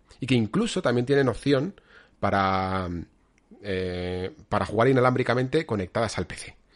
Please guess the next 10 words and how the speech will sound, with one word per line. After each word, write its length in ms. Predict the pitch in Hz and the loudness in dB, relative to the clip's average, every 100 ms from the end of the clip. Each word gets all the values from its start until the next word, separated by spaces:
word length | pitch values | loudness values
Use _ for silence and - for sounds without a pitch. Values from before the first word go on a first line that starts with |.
| _ - - - - | _ -20 -20 -20 -4
Eh, 500 | 123 113 110 110 120 143 | 2 4 4 4 2 0
entiendo 680 | 117 110 196 208 220 320 _ _ - | 0 4 4 4 0 -4 _ _ 0
que 100 | 131 | 2
aún 160 | 120 | 2
así 460 | 104 - 180 185 - 123 - | 0 0 -2 -2 -8 -20 -14
V 160 | 107 131 | -2 2
R 180 | 135 135 | 2 4
dos 240 | 151 135 | 2 2
tiene 360 | 135 143 143 - | 4 4 4 2
algún 640 | 113 120 127 135 131 117 | -2 -2 0 2 2 0